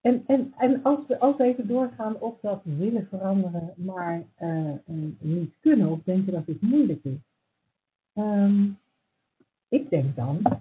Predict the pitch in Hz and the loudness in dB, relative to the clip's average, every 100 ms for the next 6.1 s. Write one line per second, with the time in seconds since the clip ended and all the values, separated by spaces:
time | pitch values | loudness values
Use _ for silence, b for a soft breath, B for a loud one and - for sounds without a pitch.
0 | - - - - - - _ _ _ _ | -6 -20 -20 -18 -16 -18 _ _ _ _
1 | _ _ - 113 156 139 190 349 254 180 | _ _ -12 -6 -2 0 2 4 4 4
2 | - 160 147 147 143 131 _ _ _ _ | 0 -2 0 2 0 -4 _ _ _ _
3 | _ _ _ _ - 185 214 226 - 196 | _ _ _ _ -2 2 4 4 6 6
4 | 196 180 175 214 214 165 165 - - 196 | 6 4 4 4 4 2 0 -6 0 2
5 | 233 - 302 - - 220 214 277 170 120 | 2 4 2 2 0 2 4 4 2 -2